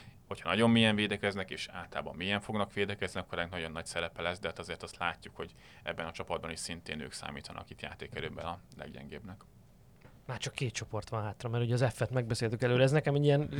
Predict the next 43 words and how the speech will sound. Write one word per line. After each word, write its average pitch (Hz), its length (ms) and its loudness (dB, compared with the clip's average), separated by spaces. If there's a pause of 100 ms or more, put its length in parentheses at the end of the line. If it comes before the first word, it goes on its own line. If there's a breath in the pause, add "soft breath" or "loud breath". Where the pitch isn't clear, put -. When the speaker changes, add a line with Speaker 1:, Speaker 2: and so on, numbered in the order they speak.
(100)
Speaker 2:
kicsit 127 440 -2
megkönnyebbülés 123 1000 4
<laughs> - 120 6
volt. 240 220 12
Ezt - 380 -2
elfelejtettem, 135 540 6
hogy 135 100 2
az 135 60 4
elején, 120 200 4
hogy 113 120 2
az 117 100 2
F-et 113 200 4
Speaker 1:
Nem, 135 80 4
nem 139 100 8
Speaker 2:
kezdtük. 143 180 12
Speaker 1:
gondoltad 107 400 12
Speaker 2:
Nem - 80 -2
Speaker 1:
tehát 214 140 12
ezt. 202 80 10 (180)
Speaker 2:
gondoltam, 139 360 10
nem 185 180 12
gondoltam 127 380 4
át 107 120 0
teljesen 113 360 2
ezt 107 120 -4
a 117 40 -4
műsorstruktúrát. 143 840 0 (460 loud breath)
Na, 196 260 8
a 127 60 10
D 208 180 10
csoport 156 340 6
viszont, 180 400 6
ö, 165 220 8
szerintem 165 300 4
a 170 80 10
miénk, 139 640 6
vagy 135 140 4
a 131 60 6
mi 147 260 6
csoportunk 135 540 2
mellett 127 300 4
a 131 40 4
másik, - 580 -2